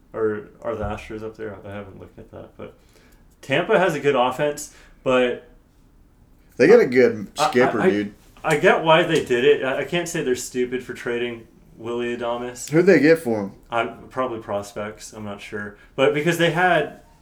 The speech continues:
Speaker 1: Wander Franco as the future shortstop.
Speaker 2: Yeah.
Speaker 1: That's why they did it. But, dude, Willy Adames, man, that guy is taking the N L by storm.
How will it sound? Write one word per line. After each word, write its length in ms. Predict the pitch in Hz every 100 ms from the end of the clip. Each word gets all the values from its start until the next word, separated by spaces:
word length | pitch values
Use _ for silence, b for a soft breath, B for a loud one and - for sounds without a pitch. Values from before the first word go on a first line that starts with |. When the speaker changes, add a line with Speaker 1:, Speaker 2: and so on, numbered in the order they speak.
| _
Speaker 1:
Wander 400 | 123 127 143 135
Franco 520 | - 127 127 127 110
as 260 | 107 110 -
the 200 | 110 101
future 420 | 98 113 110 104
shortstop. 640 | - 107 - - 90 - _ _ 117
Speaker 2:
Yeah. 220 | 110 127
Speaker 1:
That's 160 | 151
why 160 | 180 151
they 160 | 123 110
did 180 | 107 95
it. 180 | 95 b b -
But, 120 | 117
dude, 380 | 127 127 123 104
Willy 340 | 120 180 139
Adames, 480 | 104 107 110 113 110
man, 220 | 104 104
that 220 | 107 110
guy 220 | 131 120 113
is 340 | 101 - - _ _ _ _ _ _ _ _
taking 400 | - 113 110 110
the 120 | 104 104
N 160 | 104
L 200 | 104 98
by 140 | 98 90
storm. 560 | - - 98 95 90